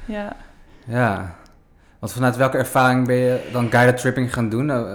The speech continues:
Speaker 1: vanuit welke fascinatie of interesse dan?
Speaker 2: Ja, dat is wel een goede vraag. Ik, ehm, er waren eigenlijk soort twee parallelle paden in mijn leven, onder andere, maar deze twee, eh, zijn relevant voor dit,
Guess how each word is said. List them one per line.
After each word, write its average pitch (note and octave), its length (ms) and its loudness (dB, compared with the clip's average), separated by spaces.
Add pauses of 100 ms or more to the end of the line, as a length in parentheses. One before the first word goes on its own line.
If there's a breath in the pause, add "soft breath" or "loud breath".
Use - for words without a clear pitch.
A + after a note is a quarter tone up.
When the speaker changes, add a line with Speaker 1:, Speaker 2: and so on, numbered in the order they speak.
(100)
Speaker 1:
vanuit - 240 -8
welke A2+ 180 -4
fascinatie A#2 760 0
of G#2+ 120 -8
interesse A2+ 500 -6
dan? A3+ 100 2
Speaker 2:
Ja, A#3 400 4
dat A3 100 -6
is G3+ 180 -14
wel G#3 80 -8
een G3 60 -8
goede G3 280 -10
vraag. F#3 480 -10
Ik, G#3 260 -10
ehm, G3+ 1080 0 (1040)
er A3 120 -2
waren G#3+ 240 4
eigenlijk G#3 280 0
soort G#3 200 -4
twee A3+ 260 4
parallelle G#3 500 2
paden A#3 480 0
in A3+ 120 0
mijn G#3+ 240 0
leven, A3+ 420 0
onder F3 200 -6
andere, F3 320 -6
maar F3 220 -6
deze E3+ 260 -6
twee, E3 380 -10
eh, E3+ 100 -8
zijn E3+ 280 -8
relevant F3 460 -8
voor F3 140 -12
dit, A3 240 -8